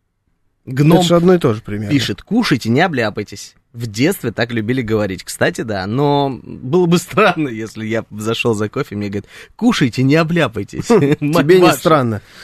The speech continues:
Speaker 2: если так сказали, тебе не странно, тебе нормально. Но это значит, что они тебя подозрительно хорошо знают. По возможности всегда з-,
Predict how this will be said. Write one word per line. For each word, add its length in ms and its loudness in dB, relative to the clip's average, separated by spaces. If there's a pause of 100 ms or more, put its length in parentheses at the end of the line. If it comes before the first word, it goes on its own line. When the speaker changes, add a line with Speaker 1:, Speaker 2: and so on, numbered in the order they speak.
(180)
Speaker 2:
если 260 4
так 220 0
сказали, 420 0
тебе 280 0
не 60 2
странно, 420 -4
тебе 240 -2
нормально. 440 -2
Но 80 4
это 80 4
значит, 220 0
что 100 0
они 120 4
тебя 120 0
подозрительно 540 0
хорошо 320 -4
знают. 340 -4 (640)
По 100 4
возможности 480 2
всегда 420 4
з-, 260 2